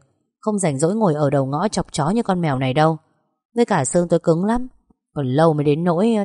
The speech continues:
thảm thương như con mèo này. Ừ. Anh ta tỏ vẻ không thèm bận tâm đến mấy lời sằng bậy của tôi, tủm tỉm cười. "Mèo này là mèo hoang, không có chủ,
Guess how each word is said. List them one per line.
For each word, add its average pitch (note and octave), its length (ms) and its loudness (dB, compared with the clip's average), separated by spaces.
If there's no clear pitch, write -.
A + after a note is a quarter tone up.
thảm C#3+ 220 -2
thương E3 160 -2
như E3+ 60 -4
con E3+ 240 -2
mèo C#3 240 0
này. C3 300 -4
Ừ. D#3 60 -4
Anh F3 180 -4
ta D#3+ 140 -2
tỏ C#3+ 200 0
vẻ C3 240 -2
không F#3+ 240 -4
thèm C3 240 -2
bận C3+ 200 -2
tâm E3 260 -4
đến F3 180 0
mấy E3 120 2
lời G3+ 240 2
sằng C3 260 -2
bậy C3 160 -2
của C3+ 160 0
tôi, D#3 360 0
tủm C#3+ 200 0
tỉm C3 260 -2
cười. B2+ 320 0
"Mèo D#3 200 0
này C#3 240 -2
là C3 100 -2
mèo C3+ 240 -2
hoang, E3 340 -4
không E3 160 -4
có D3+ 140 -2
chủ, C#3 320 0